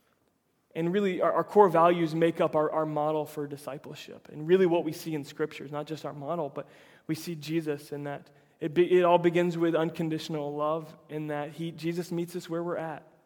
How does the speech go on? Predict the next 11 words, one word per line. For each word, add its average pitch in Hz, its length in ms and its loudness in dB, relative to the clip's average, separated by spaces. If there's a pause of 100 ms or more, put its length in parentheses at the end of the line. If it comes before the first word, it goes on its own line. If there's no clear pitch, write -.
(1000)
He 175 100 -6
meets 175 260 -4
you 180 60 -4
right 170 180 0
where 170 100 -6
you're 160 160 -4
at. 143 220 -10 (840)
And 151 240 -6
our, 139 180 0
our 135 300 0
first 170 420 0